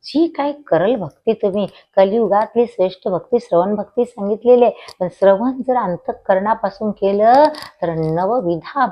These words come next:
भक्ती हात सोडणार नाहीत. नवविधा भक्ती काय करतील तर आपल्याला मुक्तीपर्यंत घेऊन जाणार.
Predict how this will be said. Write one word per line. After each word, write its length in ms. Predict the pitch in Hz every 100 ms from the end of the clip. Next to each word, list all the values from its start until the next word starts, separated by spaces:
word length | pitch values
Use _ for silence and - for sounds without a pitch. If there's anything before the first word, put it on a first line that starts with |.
| 175
भक्ती 580 | - _ - 170 - _
हात 420 | - 151 170 170 143
सोडणार 920 | - 139 127 117 156 170 208 247 277 - _ _
नाहीत. 300 | 233 208 - - _ _ _ _
नवविधा 720 | 135 143 180 156 147 143 160
भक्ती 380 | 165 131 - -
काय 240 | 170 147 151
करतील 640 | - 143 - 220 269 240 - - _ _ _ -
तर 140 | 170 160
आपल्याला 880 | 151 - 165 160 165 185 208 240 269 277 - _ _ _ _ _ _ _ _ _ _ _ _ _ -
मुक्तीपर्यंत 1400 | 202 175 - - - - 294 302 196 170 180 226 311 -
घेऊन 320 | - 131 127
जाणार. 380 | 127 139 135